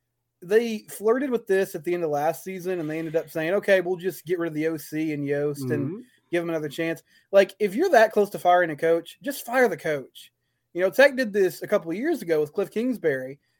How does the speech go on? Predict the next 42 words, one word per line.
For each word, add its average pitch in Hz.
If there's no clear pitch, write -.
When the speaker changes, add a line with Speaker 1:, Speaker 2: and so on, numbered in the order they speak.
Speaker 1:
Uh, 160
Hokut 214
came 220
out 202
after 180
the 175
Texas 208
game 156
and 151
was 147
like, 147
"Oh, 208
well, 190
Cliff 277
saved 240
his 208
job 208
by 170
beating 185
Texas." 202
Like, 247
if 254
you 359
went 415
into 302
that 214
game 220
against 185
Texas 165
thinking, 208
"We're 208
gonna 202
fire 214
this 165
dude," 151
Speaker 2:
<laughs> 208
Speaker 1:
what 285
in 254
the 233
last 233
three 233
hours 180